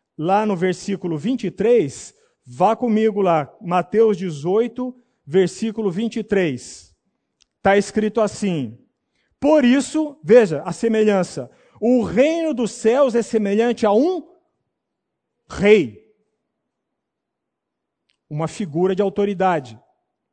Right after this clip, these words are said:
Aqui, Jesus está falando. "Porque o reino dos céus", voltando para Mateus vinte, "porque o reino dos céus é semelhante a um dono de casa."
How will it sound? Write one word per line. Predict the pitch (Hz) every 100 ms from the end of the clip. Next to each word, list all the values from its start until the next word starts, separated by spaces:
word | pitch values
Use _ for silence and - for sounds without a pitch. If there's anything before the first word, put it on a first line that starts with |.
| _ _ _ _ _ _
Aqui, | - 185 - 220 233 262 - _ _ _ -
Jesus | 160 202 170 202
está | 202 - 214
falando. | 233 220 202 170 123 113 _ _ _ _ _
"Porque | 220 277 - 302
o | 269
reino | 247 330 359 320
dos | 285
céus", | - 208 226 220
voltando | 175 180 196 202 190
para | 190
Mateus | 180 165 156 156 156
vinte, | 147 160 185 262 294 _ _ _ _ _ _
"porque | 226 269 269
o | 294
reino | 240 311 330
dos | 277 240
céus | - 254 285 247
é |
semelhante | 240 247 233 220 254 285 269
a | 262
um | 285 277
dono | 208 277 311 302
de | 254
casa." | - 240 240 196 143 131 107